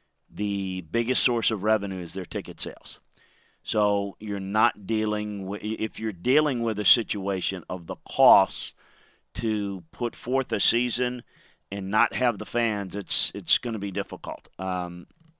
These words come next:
in two thousand nineteen, the C F L supposedly lost twenty million dollars, um, whereas the N F L took in sixteen billion dollars total in revenue.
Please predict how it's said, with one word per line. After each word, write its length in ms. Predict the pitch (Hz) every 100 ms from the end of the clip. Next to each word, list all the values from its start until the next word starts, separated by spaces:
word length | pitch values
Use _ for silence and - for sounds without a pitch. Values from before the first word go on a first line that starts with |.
| _ _ _ _ _ _ _ _ -
in 140 | 104 101
two 160 | 123
thousand 460 | 113 127 120 101 92
nineteen, 640 | 101 117 117 120 120 127 127 _ _ _ _
the 100 | -
C 240 | 92 120 117
F 200 | 107 -
L 280 | 101 98 -
supposedly 640 | - 95 120 117 101 90
lost 300 | 95 95 -
twenty 240 | 107 98
million 260 | 90 85 80
dollars, 480 | 80 65 - - - _ _ _ _
um, 560 | - 90 90 85 82 76 _ _ _ _ _ - _ _ _ _
whereas 480 | 92 98 101 92 -
the 180 | 107 110
N 80 | 107
F 160 | -
L 220 | 113 107
took 240 | - 107 104
in 180 | 98 92
sixteen 600 | - 107 - 101 85 76
billion 500 | 101 95 82 78 73
dollars 380 | 69 64 67
total 280 | - 71 - -
in 100 | 76
revenue. 360 | 73 62 50